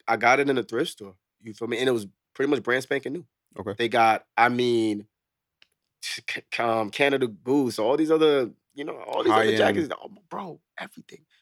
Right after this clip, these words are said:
Speaker 1: Gucci, Louis, Fendi, Prada. You looking for it? Go to the thrift store.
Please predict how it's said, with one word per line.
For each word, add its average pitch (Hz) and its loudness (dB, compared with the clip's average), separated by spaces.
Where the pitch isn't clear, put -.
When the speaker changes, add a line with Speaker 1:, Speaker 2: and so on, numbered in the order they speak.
Speaker 1:
Gucci, 147 4
Louis, 139 4
Fendi, 131 -2
Prada. 113 0
You 113 -4
looking 127 -2
for 156 4
it? - -4
Go 104 -10
to 107 -10
the 95 -16
thrift 92 -20
store. - -20